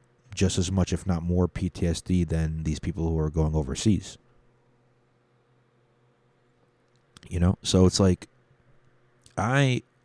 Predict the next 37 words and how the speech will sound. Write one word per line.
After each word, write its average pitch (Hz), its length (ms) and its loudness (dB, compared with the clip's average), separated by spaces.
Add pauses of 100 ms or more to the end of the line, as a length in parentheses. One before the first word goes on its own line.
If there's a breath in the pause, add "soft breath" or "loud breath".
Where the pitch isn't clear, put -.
(280)
my 107 380 0
job 107 320 4
here 98 220 6
is 87 160 4
to - 200 -2
educate 92 440 -2
you 87 260 2
all 82 380 4 (640 soft breath)
into 82 280 -4
being, 90 680 2 (480)
actually, 107 260 2
my 95 160 4
job 95 260 2
here 90 140 4
is 78 80 0
just 85 160 0
to 78 80 -4
fucking - 300 -4
talk. 82 400 2 (300)
Psh, - 200 0 (140)
what 85 100 -2
am 78 80 -6
I 73 80 -6
talking 73 280 -2
about? - 120 -18 (840 loud breath)
Acting 71 280 -2
like 80 160 -2
I'm 80 80 -4
gonna 73 140 -4
be 73 100 0
all 67 80 -4
fucking 76 320 -6
high 76 180 -6
and 73 140 -8
mighty 69 240 -6
and 67 100 -6
shit. - 200 -8